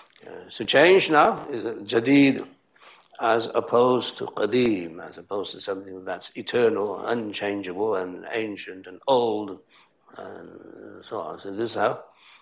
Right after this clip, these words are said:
you say the, the, the values of Tawheed, they don't change because they're permanent.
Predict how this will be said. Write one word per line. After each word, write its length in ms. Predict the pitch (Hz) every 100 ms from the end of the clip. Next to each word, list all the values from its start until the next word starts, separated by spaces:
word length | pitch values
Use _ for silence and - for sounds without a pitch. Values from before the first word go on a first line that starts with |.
| _
you 180 | 95 92
say 140 | 101 95
the, 180 | 95
the, 160 | 92 95
the 440 | 92 92 90 90 90
values 420 | 107 151 160 160
of 180 | 135 123
Tawheed, 680 | - 127 117 156 214 214 - _ _ - - - _
they 260 | - 156 175
don't 240 | 160 104
change 500 | - 95 87 85 - 101
because 440 | 104 101 120 110
they're 220 | 107 113 107
permanent. 600 | - 139 110 85 76